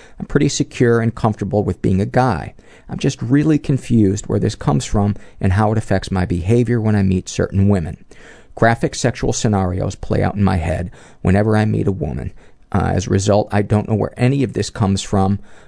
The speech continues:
uh, but I am making the effort to put it to an end. I don't objectify women. In fact, I'm basically a feminist in my own right. I'm just having trouble reconciling these thoughts and how I really feel. Man, you know, my thought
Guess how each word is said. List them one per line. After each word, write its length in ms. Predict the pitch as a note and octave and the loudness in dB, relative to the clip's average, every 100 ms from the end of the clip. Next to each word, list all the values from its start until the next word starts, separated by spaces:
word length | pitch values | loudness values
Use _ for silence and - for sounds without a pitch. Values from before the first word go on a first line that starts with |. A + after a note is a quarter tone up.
| - - | -10 -2
uh, 160 | G2+ | 0
but 180 | F2+ G#2+ | 2 0
I 100 | G2 | 2
am 140 | G2 | 2
making 300 | G2+ G#2+ B2 | 2 2 2
the 120 | A2 - | 0 0
effort 380 | G2+ - F#2 - | -2 -2 -4 -6
to 60 | |
put 300 | - - - - | 0 2 2 -2
it 180 | G2 - | -6 -2
to 160 | G2 | 0
an 140 | F#2+ F#2 | 0 0
end. 420 | F#2 E2+ - - - - - | 0 -2 -4 -10 -18 -20 -6
I 80 | - | -2
don't 220 | F#2+ G#2 | 2 2
objectify 600 | F#2+ A2 F#2+ - - G2+ | 2 0 0 0 0 0
women. 400 | F#2 F#2+ G#2+ A#2+ | 2 0 2 0
In 100 | G2+ | -2
fact, 360 | G#2+ A#2 A#2 - | -2 -2 -2 -2
I'm 100 | G#2 | -2
basically 460 | G2+ B2 - - A#2 | 0 0 0 0 -2
a 60 | |
feminist 580 | - - A#2+ F2+ F#2 - | -2 -2 0 0 -4 -2
in 80 | G#2 | -2
my 160 | F#2+ | 0
own 200 | F#2+ G2 | 2 2
right. 300 | G2 F2+ F2 - - - - | 0 0 -4 -8 -20 -20 -14
I'm 80 | - | -4
just 220 | A2 A2+ | 0 2
having 220 | C3 B2 C3 | 2 0 0
trouble 400 | - G2+ G2+ B2 | 0 0 0 0
reconciling 800 | B2 D3 C#3+ A#2 G#2+ G2+ G#2+ G#2+ | 0 2 0 0 0 0 0 0
these 240 | A2 - | -2 -2
thoughts 400 | - F2 - - - - - | -2 0 -2 -8 -16 -20 -12
and 180 | - F2+ | -4 0
how 220 | F2 G2 | 2 2
I 120 | G2 F#2+ | 2 0
really 400 | F#2+ F2+ F2 F2 | 0 -2 -2 -4
feel. 380 | - G2 F2+ - - - - | -4 -4 -4 -10 -18 -16 -2
Man, 400 | C3 C3+ C#3 - | 0 2 0 -4
you 120 | - A#2+ | -2 2
know, 100 | A2+ | 2
my 180 | A#2 | 2
thought 380 | C3+ A2 A2+ A2 | 0 0 0 -2